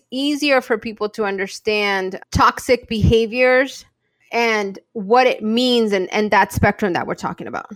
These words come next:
So the underlying aspect of all of this toxic behavior, like you said, it could be, you know, past trauma that I've experienced. It could be, you know, relationships that have caused havoc in my mind, whatever.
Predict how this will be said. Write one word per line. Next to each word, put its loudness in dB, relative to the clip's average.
So 2
the -2
underlying 4
aspect 0
of -4
all 4
of -2
this -4
toxic -4
behavior, -4
like -4
you -6
said, 2
it 0
could 2
be, -2
you -8
know, -2
past -6
trauma 4
that 0
I've -2
experienced. -6
It -12
could -14
be, -8
you -6
know, -2
relationships 0
that -2
have -2
caused -2
havoc 0
in -4
my 0
mind, 0
whatever. 2